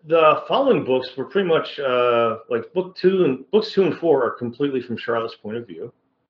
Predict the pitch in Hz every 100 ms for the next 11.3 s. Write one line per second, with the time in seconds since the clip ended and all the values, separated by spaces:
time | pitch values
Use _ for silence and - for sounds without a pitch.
0 | _ _ _ _ _ 131 123 110 101 139
1 | 104 95 - _ _ _ _ _ _ _
2 | - 104 98 98 110 139 120 143 131 120
3 | - 131 120 113 104 117 117 110 - 113
4 | 113 - 95 90 - 92 87 - 113 101
5 | - 120 - 123 110 104 107 101 104 -
6 | 92 90 87 87 87 85 _ _ - 113
7 | 110 104 110 104 104 - _ _ _ _
8 | _ _ _ _ _ - 127 123 160 -
9 | 165 170 147 139 - _ _ _ 156 147
10 | 127 123 135 - - _ 120 117 113 113
11 | 107 107